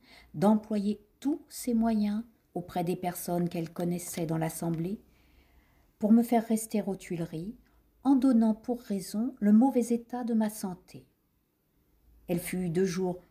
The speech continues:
sans espoir de réussir, après lesquels la reine me fit dire d'être tranquille, que je resterais au secret dans le cabinet de Monseigneur le Dauphin,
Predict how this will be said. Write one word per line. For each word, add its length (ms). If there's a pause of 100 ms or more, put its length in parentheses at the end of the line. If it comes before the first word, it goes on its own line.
(140)
sans 360
espoir 520
de 100
réussir, 720 (760)
après 280
lesquels 480
la 100
reine 340
me 80
fit 240
dire 400 (360)
d'être 340
tranquille, 720 (920)
que 380
je 160
resterais 800
au 60
secret 640 (100)
dans 220
le 140
cabinet 480
de 120
Monseigneur 720
le 160
Dauphin, 560